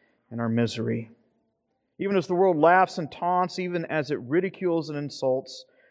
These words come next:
even as the world is merciless in its behavior, even as it boasts in its sin and its misery, we pray that the light of Christ that shines in us would show that there is something much different,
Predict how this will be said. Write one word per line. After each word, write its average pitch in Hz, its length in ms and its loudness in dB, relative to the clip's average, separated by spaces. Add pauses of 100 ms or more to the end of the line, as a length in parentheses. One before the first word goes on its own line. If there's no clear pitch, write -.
(160)
even 190 200 4
as 156 120 2
the 170 80 -2
world 170 280 6
is 139 120 -6
merciless 170 680 0
in 151 180 -4
its 143 160 -6
behavior, 156 760 0 (340)
even 208 180 0
as 156 120 2
it 135 180 -6
boasts 185 460 6
in 156 160 -4
its - 180 -6
sin 170 520 -4
and 143 120 -6
its - 200 -10
misery, 156 580 -2 (800)
we 151 120 -2
pray 165 460 6
that 151 160 -4
the 147 60 0
light 160 280 4
of - 140 -6
Christ 170 540 2
that 139 120 -4
shines 151 440 -6
in 165 120 -2
us 151 200 -6
would 143 120 -6
show 165 380 4
that 156 140 -6
there 139 140 -2
is 127 120 -8
something 147 320 -8
much 147 260 -8
different, 120 440 -6